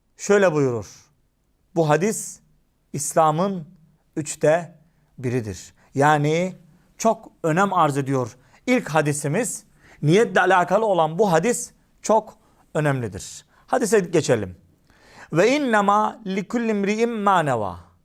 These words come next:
Şimdi ameller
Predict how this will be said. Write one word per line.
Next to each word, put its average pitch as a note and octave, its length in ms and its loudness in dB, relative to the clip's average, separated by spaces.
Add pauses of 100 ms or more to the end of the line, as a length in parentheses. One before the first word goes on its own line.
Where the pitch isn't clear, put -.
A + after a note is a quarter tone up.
(320)
Şimdi E3+ 540 -4 (1160)
ameller G#3+ 560 4